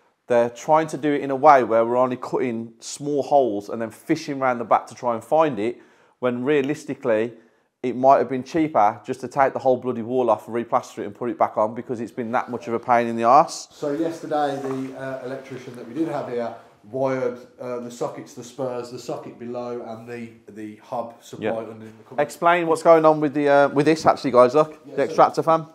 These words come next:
Speaker 1: this is the problem.
Speaker 2: So, so what they're saying is, so, so imagine this cupboard here is the cupboard from that gap, which was the one that you saw in there that the extractor fits within. So they want us to cut out,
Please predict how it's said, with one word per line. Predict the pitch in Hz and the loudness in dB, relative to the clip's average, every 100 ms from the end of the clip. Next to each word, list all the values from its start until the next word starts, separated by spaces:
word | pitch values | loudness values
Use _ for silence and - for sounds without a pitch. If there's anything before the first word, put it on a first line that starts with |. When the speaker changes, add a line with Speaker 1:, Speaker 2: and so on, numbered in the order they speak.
| _ _ | _ _
Speaker 1:
this | 131 151 | -8 -6
is | 139 | -6
the | 135 | 2
problem. | 131 131 147 - _ _ _ - - | 2 4 0 -4 _ _ _ -8 -8
Speaker 2:
So, | - 180 127 104 - _ _ | -4 0 0 -2 -12 _ _
so | - | -2
what | 165 214 | 2 4
they're | 214 | 4
saying | 196 165 131 | 4 2 2
is, | 113 | -6
so, | 170 156 | -10 -8
so | 175 170 | -8 -6
imagine | 202 185 175 | -6 -8 -8
this | 202 - | -10 -8
cupboard | 233 190 - | -6 -6 -6
here | 156 143 | -8 -8
is | 131 | -8
the | 147 | -8
cupboard | 151 147 139 | -6 -4 -4
from | - 175 170 | -2 -4 -4
that | 160 - | -10 -10
gap, | 131 123 - | -10 -10 -12
which | 139 - | -14 -12
was | 131 120 | -16 -10
the | |
one | 127 123 | -10 -10
that | 113 | -14
you | - | -14
saw | 127 123 | -12 -12
in | 131 | -10
there | 139 135 | -8 -8
that | 127 | -10
the | 127 127 | -12 -12
extractor | - 127 - - | -12 -14 -14 -16
fits | 131 - | -18 -16
within. | 127 131 - _ _ _ - - | -14 -14 -14 _ _ _ -8 -6
So | 165 | -4
they | 190 214 | -4 -4
want | 196 180 170 156 | -6 -10 -12 -16
us | - - _ _ 80 - - | -18 -20 _ _ -20 -20 -18
to | 170 | -16
cut | - - - - | -16 -10 -10 -6
out, | - - | -6 -6